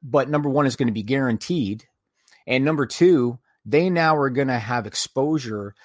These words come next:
to twenty-six million subscribers, Sean. Twenty-six million Peacock subscribers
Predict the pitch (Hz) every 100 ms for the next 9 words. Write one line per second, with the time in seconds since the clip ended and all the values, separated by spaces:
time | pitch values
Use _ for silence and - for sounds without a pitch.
0 | _ - 120 - 180 175 156 - 170 -
1 | 113 123 170 160 113 87 - 113 147 170
2 | 104 - 87 - - _ _ _ _ _
3 | _ _ _ _ _ - 233 226 196 -
4 | 190 - 131 180 196 160 131 120 _ _
5 | - 180 160 151 - 120 - 147 151 127
6 | 113 104